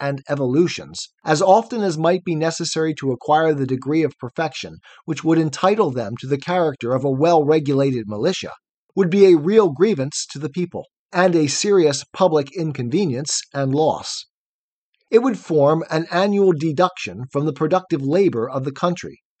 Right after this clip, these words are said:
to an amount which, calculating upon the present numbers of the people, would not fall far short of the whole expense of the civil establishments of all the states.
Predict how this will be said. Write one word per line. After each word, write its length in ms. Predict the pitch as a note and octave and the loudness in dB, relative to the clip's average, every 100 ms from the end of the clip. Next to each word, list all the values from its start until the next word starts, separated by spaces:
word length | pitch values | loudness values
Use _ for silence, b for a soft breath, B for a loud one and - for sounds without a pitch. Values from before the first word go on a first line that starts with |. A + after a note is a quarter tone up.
| - | 2
to 140 | G3+ | 4
an 100 | F#3+ | 6
amount 380 | E3+ F#3+ F#3 A#2 | 4 2 0 2
which, 460 | F#3+ F3+ - - - _ _ - | 0 0 -4 -14 -16 _ _ -6
calculating 600 | F3+ G3+ F#3+ F3+ E3 D#3+ | -2 -2 2 2 2 0
upon 320 | C#3 D#3+ D#3+ | -2 -2 -2
the 80 | D3 C#3 | -2 0
present 360 | E3+ D#3 D3 | 2 2 0
numbers 360 | D3 D#3 C3+ B2 | -2 0 0 -2
of 80 | G#2 | -6
the 100 | A2 | -8
people, 360 | - G3+ E2 C2 _ | -8 -8 -8 -14 _
would 140 | F3+ A3+ | 0 2
not 300 | A#3+ B3 B3 | 2 0 0
fall 280 | G#3 G3 F#3 | 4 4 4
far 300 | F#3 F3 D3 | 4 4 2
short 400 | - G#3 C3 B2+ | -2 2 2 0
of 100 | C3+ | -2
the 160 | C#3 | -2
whole 220 | D#3+ G#3 F3 | 2 4 4
expense 680 | - - G3+ E3 - - B B | 0 -6 -2 -2 -4 -12 B B
of 80 | F#3 | -4
the 100 | D#3+ | -2
civil 420 | D3+ - F#3+ D#3 | 0 2 2 2
establishments 760 | C#3 - F3+ F3+ E3 A2 G#2 - _ _ | -2 -2 -2 -2 -4 -10 -12 -14 _ _
of 140 | D#3+ | -6
all 240 | D#3 D#3 B2+ | 0 2 2
the 80 | B2 | -2
states. 580 | - F3+ C3+ - - | -4 -2 -4 -6 -10